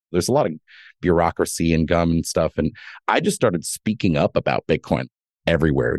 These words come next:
internal social media site. I'm, like, writing whole blogs about it. I'm talking to people and talking about how it could be the future of money. And gosh, our business is money <laughs> related. Shouldn't we all be looking into this? And I just evangelized it until they were like, "Well, come evangelize it for us."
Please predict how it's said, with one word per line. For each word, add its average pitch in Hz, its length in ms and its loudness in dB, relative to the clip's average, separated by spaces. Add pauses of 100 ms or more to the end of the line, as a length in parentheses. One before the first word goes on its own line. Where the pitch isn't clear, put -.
(100)
internal 80 380 2
social 78 320 0
media 90 300 2
site. 85 220 -2
I'm, - 80 -4
like, 73 160 -4
writing 73 280 0
whole 76 100 0
blogs 78 440 0
about 78 300 0
it. 76 120 -2 (200)
I'm 67 120 -4
talking 85 340 0
to 73 60 0
people 80 480 0 (480)
and 113 180 2
talking 123 200 2
about 104 160 2
how 110 160 2
it 101 100 -4
could 110 120 0
be 110 100 0
the 104 80 -2
future 104 340 0
of 90 100 -2
money. 107 440 0
And 95 300 -4
gosh, 135 440 -2 (220)
our 101 100 2
business 123 440 0
is 92 240 -4 (180)
money 98 260 2
<laughs> - 120 -2 (180)
related. 98 360 0 (420)
Shouldn't 101 280 0
we 95 140 4
all 80 120 2
be 82 120 0
looking 78 240 -2
into 67 180 -2
this? - 400 -6
And 78 160 4
I 76 80 2
just 82 240 -2 (240)
evangelized 82 720 2
it 82 140 2
until 80 500 0 (240)
they 87 80 2
were 85 120 2
like, 80 200 2
"Well, 92 300 0
come 104 160 0
evangelize 101 480 0
it - 100 -6
for 104 120 2
us." - 300 -6